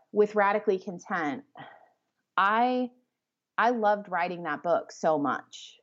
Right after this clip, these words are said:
Like, it was one of the most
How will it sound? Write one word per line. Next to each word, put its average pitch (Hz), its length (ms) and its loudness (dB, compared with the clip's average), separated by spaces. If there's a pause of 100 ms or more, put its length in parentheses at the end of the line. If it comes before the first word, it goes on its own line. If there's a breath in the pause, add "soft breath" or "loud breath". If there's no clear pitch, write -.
(360)
Like, 165 240 -2
it 185 160 2
was 226 400 2
one 190 180 2
of 202 160 0
the 202 80 0
most 170 760 0